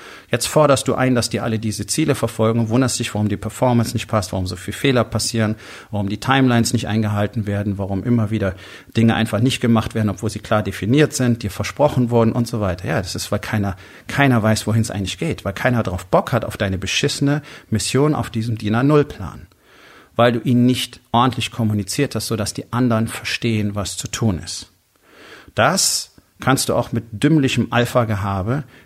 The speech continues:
nicht hinbekommen, denn nach wie vor therapierst du an den Symptomen rum, nicht an der Ursache. Und die Ursache ist Folgendes, dass Unternehmer Menschen nicht einladen, mit ihnen zusammenzuarbeiten. Das ist das, was ein Unternehmer tun muss.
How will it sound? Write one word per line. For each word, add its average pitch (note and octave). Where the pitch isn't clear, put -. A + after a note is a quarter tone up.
nicht A#2+
hinbekommen, G#2+
denn F2+
nach B2
wie F3
vor E3
therapierst A#2+
du D3
an A2+
den B2
Symptomen C3
rum, G2
nicht G#2+
an A#2
der C3
Ursache. F#2
Und G#2
die -
Ursache D3
ist -
Folgendes, -
dass A2
Unternehmer B2+
Menschen A2+
nicht -
einladen, G2+
mit G2+
ihnen G#2+
zusammenzuarbeiten. G2
Das G#2
ist A2+
das, G#2+
was -
ein B2
Unternehmer G#2
tun F#2
muss. -